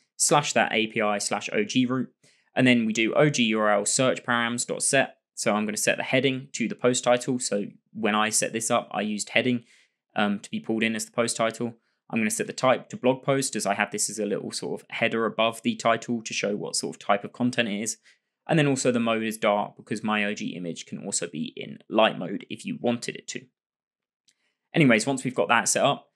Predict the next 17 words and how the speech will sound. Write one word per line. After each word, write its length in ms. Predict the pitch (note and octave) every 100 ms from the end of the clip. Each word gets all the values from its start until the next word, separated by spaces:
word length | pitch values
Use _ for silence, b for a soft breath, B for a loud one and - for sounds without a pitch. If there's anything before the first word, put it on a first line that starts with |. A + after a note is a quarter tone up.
| _ _
all 140 | -
you 100 | E3+
need 140 | C3 B2
to 80 | -
do 200 | A#2 G#2+
within 340 | A2 G#2 G#2
your 200 | G#2+ G#2+
generate 580 | G#2+ A2+ G#2+ G2 D#2 -
metadata 840 | G#2 G2+ - A2 F#2 G2+ G2 - - _
function 520 | - A#2+ G2+ C#3 C#3+ _ _ _ -
is 300 | A2+ G2+ - -
return 600 | G#2 G#2 - C3 B2 A2+ -
the 180 | A2 -
object 380 | - G#2 - -
of 160 | G2+
the 80 | -
metadata. 640 | A2 G#2+ - - - -